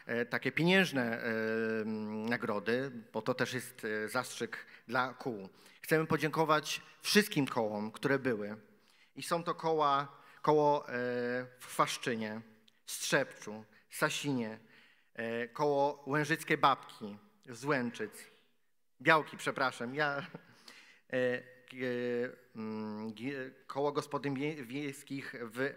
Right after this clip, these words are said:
Barzynie, koło gospodyń miejskich w, w Kępicach. E, w Kępice to jest, e, w Kępicach jeszcze wszechstronne babki tu są.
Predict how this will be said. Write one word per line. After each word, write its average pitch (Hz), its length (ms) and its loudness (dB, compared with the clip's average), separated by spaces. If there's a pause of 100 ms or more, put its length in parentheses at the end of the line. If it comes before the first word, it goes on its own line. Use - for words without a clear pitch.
Barzynie, 127 680 0 (680)
koło 147 420 4 (100)
gospodyń 147 440 -2
miejskich 156 480 -2
w, 120 520 -2 (420)
w - 60 -12
Kępicach. 160 640 -4 (840)
E, 113 640 -2
w - 200 -18
Kępice 151 380 -4
to 156 60 -2
jest, 135 280 -6
e, 131 160 0
w - 60 -10
Kępicach 147 320 -2
jeszcze 151 260 -2
wszechstronne 170 720 2
babki 113 440 -4
tu 113 120 -12
są. 98 380 -12